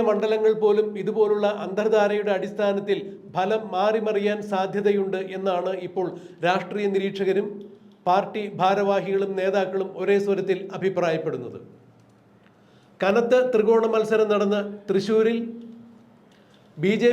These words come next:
പിയും സി പി എമ്മും തമ്മിൽ അന്തർധാര ഉണ്ടായിരുന്നു എന്ന് തന്നെയാണ് തെരഞ്ഞെടുപ്പ് കഴിഞ്ഞിട്ടും തൃശ്ശൂരിൽ യു ഡി എഫ് സ്ഥാനാർത്ഥിയായി മത്സരിച്ച കെ മുരളീധരൻ പറയുന്നത്.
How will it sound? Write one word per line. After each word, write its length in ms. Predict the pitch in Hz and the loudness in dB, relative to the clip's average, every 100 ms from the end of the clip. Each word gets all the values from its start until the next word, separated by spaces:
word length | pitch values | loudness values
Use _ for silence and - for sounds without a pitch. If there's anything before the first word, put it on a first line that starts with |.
| 240 | 4
പിയും 240 | 240 240 233 - | 2 2 0 0
സി 100 | 208 | 0
പി 80 | 233 233 | 4 4
എമ്മും 160 | 233 233 | 4 4
തമ്മിൽ 220 | 208 220 214 190 | 4 2 2 -2
അന്തർധാര 440 | 190 220 220 214 220 | 2 4 4 6 6
ഉണ്ടായിരുന്നു 580 | 202 208 220 220 214 220 226 190 | 4 4 4 4 2 0 0 2
എന്ന് 140 | 202 220 | 2 2
തന്നെയാണ് 480 | 214 202 208 190 196 - - - 196 | 2 2 2 0 -2 -6 -10 -8 0
തെരഞ്ഞെടുപ്പ് 600 | 196 233 226 233 233 233 | 2 4 4 2 2 -2
കഴിഞ്ഞിട്ടും 540 | 208 202 220 220 214 220 - - - - - | -2 -2 0 -2 0 -2 -4 -14 -20 -14 -8
തൃശ്ശൂരിൽ 420 | 208 233 220 220 - | -6 -4 -4 -4 -6
യു 80 | 208 | -4
ഡി 40 | 214 | 0
എഫ് 100 | 220 | -2
സ്ഥാനാർത്ഥിയായി 680 | 214 202 208 202 202 202 202 202 | 0 0 2 0 -2 0 0 -2
മത്സരിച്ച 440 | 190 190 202 202 196 185 | -4 -2 -2 0 -2 0
കെ 100 | 196 196 196 | 0 0 -2
മുരളീധരൻ 540 | 196 190 190 160 185 170 - | -4 -2 -2 -2 -4 -6 -10
പറയുന്നത്. 440 | 180 160 135 110 | -4 -4 -4 -8